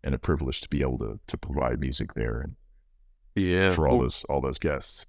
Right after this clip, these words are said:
Speaker 2: Peter, question about the president, 'cause I'm sure, like, does the air just feel different when you're around a president? And maybe does it ever lose that feeling when you're around these situations? 'Cause you've been, I'm reading here, like, you've been at Camp David, you've been at the Vatican, you've been at Carnegie Hall. Like,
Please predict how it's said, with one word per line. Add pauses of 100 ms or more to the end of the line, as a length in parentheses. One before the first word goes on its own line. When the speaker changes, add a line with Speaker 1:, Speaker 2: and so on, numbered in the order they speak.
(300)
Speaker 2:
Peter,
question
about
the
president,
'cause
I'm
sure,
like, (220)
does
the
air
just
feel
different
when
you're
around
a
president?
And
maybe
does
it
ever
lose
that
feeling
when
you're
around
these
situations?
'Cause
you've
been, (260)
I'm
reading
here,
like,
you've
been
at
Camp
David,
you've
been
at
the
Vatican,
you've
been
at
Carnegie
Hall.
Like,